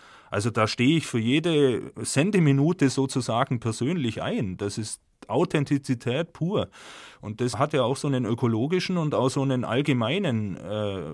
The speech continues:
Werteinhalt letzten Endes, weil dann bewegt man sich auch mit einem hohen Bewusstsein. Und klar, nochmal zur anderen Sache zurück, auch ein bisschen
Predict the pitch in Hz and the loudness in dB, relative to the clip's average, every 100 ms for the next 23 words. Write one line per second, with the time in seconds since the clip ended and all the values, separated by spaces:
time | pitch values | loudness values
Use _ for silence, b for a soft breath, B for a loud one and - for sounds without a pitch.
0 | 76 101 160 240 131 92 107 101 95 98 | -10 -4 -2 0 -2 0 -2 -2 -4 -4
1 | 87 - 92 80 90 98 - 98 110 - | -6 -6 -6 -4 -6 -6 -4 -2 -2 -6
2 | - 117 143 135 127 226 - 180 139 127 | -4 0 2 2 0 -2 0 0 2 2
3 | 117 113 110 110 110 127 113 156 220 - | 2 0 0 0 0 0 0 -2 -4 -2
4 | 104 92 92 B B B B B _ 120 | -2 -2 -4 B B B B B _ 2
5 | 117 113 - - _ _ _ _ - 123 | 2 2 -6 -18 _ _ _ _ -2 2
6 | 180 120 123 120 113 117 110 196 175 - | 2 2 2 0 0 0 0 -2 -2 0
7 | 131 127 - 120 190 - 135 131 127 131 | 0 -2 -4 -4 -4 -2 0 0 0 -2
8 | 127 | -2